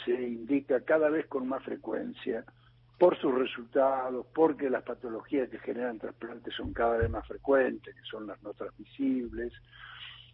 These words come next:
Entonces el asunto, el desafío es cómo acortar los tiempos de espera, o sea,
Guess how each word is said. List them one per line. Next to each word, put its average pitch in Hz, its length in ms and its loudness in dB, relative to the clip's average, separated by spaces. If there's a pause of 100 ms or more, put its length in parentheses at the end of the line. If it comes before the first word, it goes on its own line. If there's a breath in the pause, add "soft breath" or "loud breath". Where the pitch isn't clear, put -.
(220)
Entonces 143 480 4
el 139 120 10
asunto, 160 400 6
el 139 100 6
desafío 147 640 4
es 143 140 4
cómo 151 720 -2
acortar 131 1040 2
los 135 240 -8
tiempos 120 420 -8
de - 60 -20
espera, - 460 -12
o - 20 -20
sea, 120 340 0